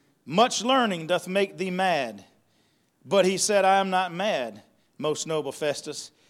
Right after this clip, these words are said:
but speak forth the words of truth and soberness." Not everybody gets excited when you and I start talking about the truth. Not everybody gets excited when you start speaking the word of God. Not everybody does. Festus said, "Paul,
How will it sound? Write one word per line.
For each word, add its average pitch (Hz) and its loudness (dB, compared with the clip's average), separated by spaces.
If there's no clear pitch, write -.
but 175 4
speak 208 -2
forth 208 6
the 180 0
words 208 6
of 170 -10
truth 208 0
and 139 -10
soberness." 156 0
Not 233 6
everybody 269 6
gets 233 -2
excited 226 2
when 185 -4
you 196 -4
and 196 -2
I 185 -2
start 185 -2
talking 196 2
about 165 -2
the - -16
truth. 156 -4
Not 175 0
everybody 240 0
gets 214 -6
excited 214 0
when 185 -4
you 185 -6
start 190 0
speaking 220 -2
the 180 -2
word 185 4
of 151 -8
God. 147 0
Not 175 0
everybody 196 2
does. 185 2
Festus 226 0
said, 190 0
"Paul, 214 2